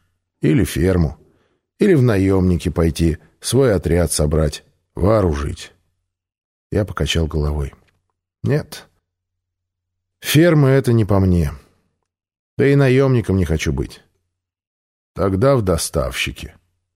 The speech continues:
«Вот это уже интересней», согласился я. «Доставщики — вольный народ. Я с тобой не пойду, Альбинос. Тайник там», — Ген показал правее. «Ну ладно», —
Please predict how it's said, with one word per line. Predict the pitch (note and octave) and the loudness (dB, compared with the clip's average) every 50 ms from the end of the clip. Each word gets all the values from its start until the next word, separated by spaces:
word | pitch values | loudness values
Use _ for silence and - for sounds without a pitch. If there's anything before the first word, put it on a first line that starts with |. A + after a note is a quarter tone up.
| _ _ _ - - - - - - | _ _ _ -20 -20 -20 -20 -14 -6
«Вот | - A#2 A#2 - | -2 -2 0 0
это | G#3+ F#3+ - G#2 | 0 0 0 0
уже | G2+ G2+ C3 B2 | 2 2 2 2
интересней», | G2+ E2 - E2+ D#2+ D#2+ D#2+ D2+ - D#2+ D2+ | 2 0 0 0 0 0 0 -2 -2 -4 -6
согласился | - - D2 D#2 D#2 - - D#2+ C#2+ - - D2+ | -4 -4 -4 -2 -4 -2 -4 -6 -6 -4 -4 -4
я. | C#2 B1+ - - - _ _ _ _ _ _ _ _ _ _ _ _ _ _ _ _ _ _ _ _ _ _ _ _ _ | -4 -6 -6 -10 -16 _ _ _ _ _ _ _ _ _ _ _ _ _ _ _ _ _ _ _ _ _ _ _ _ _
«Доставщики — | - G2+ A#2+ A#2+ - - - F3+ F#3 F3 - - E3 D#3 C#3+ D#3+ | -2 0 0 0 0 2 2 4 4 2 2 0 -2 -2 0 0
вольный | D#3 D3+ E3 F3+ F#3 E3+ D3+ C3 A2 | 0 2 2 2 2 2 2 2 2
народ. | G#2 G2 F#2 F2 F2 - - - - - _ _ _ _ _ _ _ _ _ _ _ _ _ _ _ - | 0 0 0 0 -2 -2 -6 -8 -18 -20 _ _ _ _ _ _ _ _ _ _ _ _ _ _ _ -4
Я | F2 G#2 B2+ A#2+ | -2 0 0 0
с | - | 0
тобой | - C3 B2 B2 C3 B2+ B2 | 0 0 0 2 2 2 2
не | A#2+ A#2 | 2 0
пойду, | G2 - A#2+ B2 B2+ B2 C#3 C3+ A#2 | 0 0 0 0 2 2 2 2 2
Альбинос. | G2 F2+ D#2+ D#2+ F2 E2+ E2+ D#2 - - - - - _ _ _ _ _ _ _ _ _ _ _ - | 2 0 0 -2 -2 -2 -2 -4 -6 -8 -12 -16 -18 _ _ _ _ _ _ _ _ _ _ _ -8
Тайник | D2+ E2 F#2+ G#2 A#2 C3 D3 D#3 - - | -6 -2 0 0 2 2 2 0 -2 -4
там», — | - - F2+ F2 E2+ E2+ E2 D#2 - _ _ _ _ _ _ _ _ _ - | -4 -2 0 0 0 -2 -4 -6 -10 _ _ _ _ _ _ _ _ _ -8
Ген | - F#2+ A2 A#2 G2 | -4 -2 0 0 0
показал | - F#2 - G2 F2+ F#2+ F#2+ F2+ | -2 -2 -2 -2 0 0 0 0
правее. | - F#2 F#2+ F#2+ F#2 F2+ F2 D#2+ D2+ - _ _ _ _ _ _ _ _ _ _ _ _ _ _ _ _ _ _ _ _ _ _ _ _ _ - | 0 0 0 2 2 2 0 -2 -4 -8 _ _ _ _ _ _ _ _ _ _ _ _ _ _ _ _ _ _ _ _ _ _ _ _ _ -6
«Ну | G2+ A2 A#2+ | -2 0 2
ладно», — | B2+ D3 F3+ G3 F3 E3 C3 | 2 2 2 2 0 -2 -2